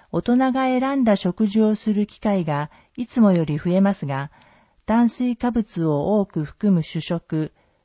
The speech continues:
ご飯、パン、麺、お餅など、タンパク質を多く含む主菜、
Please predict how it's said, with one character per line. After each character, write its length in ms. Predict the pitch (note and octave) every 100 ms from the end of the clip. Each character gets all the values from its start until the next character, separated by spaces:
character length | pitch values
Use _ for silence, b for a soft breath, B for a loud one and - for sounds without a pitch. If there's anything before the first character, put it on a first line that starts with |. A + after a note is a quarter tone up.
| _
ご 100 | -
飯、 320 | G#3+ G3 C#3+ A#2 _ _ _ -
パ 200 | F#3+ E3
ン、 120 | B2 _ _ _ _ -
麺、 340 | F#3+ D3 B2+ _ _ _ -
お 100 | E3+
餅 360 | G3+ G#3 G3
な 160 | F#3+ F#3+
ど、 260 | D3+ D3+ b b b b -
タ 140 | A#3
ン 80 | B3
パ 160 | C4+
ク 120 | - B3+
質 320 | - - E3
を 120 | D3+
多 320 | - G3+ F#3+
く 160 | - D3+
含 280 | - - D3+
む 140 | D3
主 200 | - E3+
菜、 420 | - E3+ D#3 -